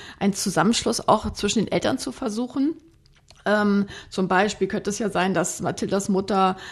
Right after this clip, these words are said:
äh, die Mathezettel online super erklären kann oder Emmys Vater sich traut, das Monatslied, äh, die Monate vorzusingen und auch Bilder per Video zu zeigen oder so. Und das würde natürlich auch unheimlich, äh,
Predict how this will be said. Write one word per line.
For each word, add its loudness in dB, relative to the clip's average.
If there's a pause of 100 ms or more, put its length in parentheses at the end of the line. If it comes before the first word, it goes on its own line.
(180)
äh, 4
die -2
Mathezettel 0
online 4
super 4
erklären 0
kann 0
oder 0
Emmys 0
Vater 0 (120)
sich -2
traut, 4
das 2
Monatslied, 6 (420)
äh, 4
die 4
Monate 2
vorzusingen 4
und 4
auch 2
Bilder 6
per 0
Video 2
zu -4
zeigen 2
oder 0
so. 2 (340)
Und 4
das 0
würde 4
natürlich 2
auch 4
unheimlich, 2 (320)
äh, 4